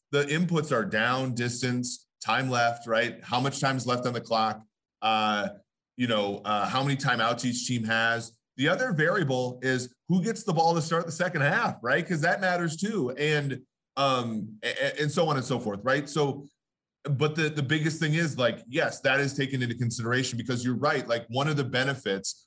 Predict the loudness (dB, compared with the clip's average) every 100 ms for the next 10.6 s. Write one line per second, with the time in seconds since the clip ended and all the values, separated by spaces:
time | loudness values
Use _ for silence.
0 | _ -2 0 0 0 0 -2 -2 -4 -2
1 | 0 0 0 -2 -6 -8 _ _ _ 0
2 | 2 0 0 0 2 2 0 0 0 0
3 | 0 0 0 0 -2 -4 0 2 2 0
4 | -6 -2 0 0 -2 -2 0 0 0 0
5 | -4 -4 -2 -2 0 -2 0 0 0 0
6 | 0 2 2 2 0 0 0 0 -6 -4
7 | -4 0 0 -2 -8 _ _ -2 0 0
8 | 0 0 2 2 2 0 0 0 -2 0
9 | -2 -2 -2 -2 -2 -2 -2 -4 -4 -2
10 | 0 0 2 2 2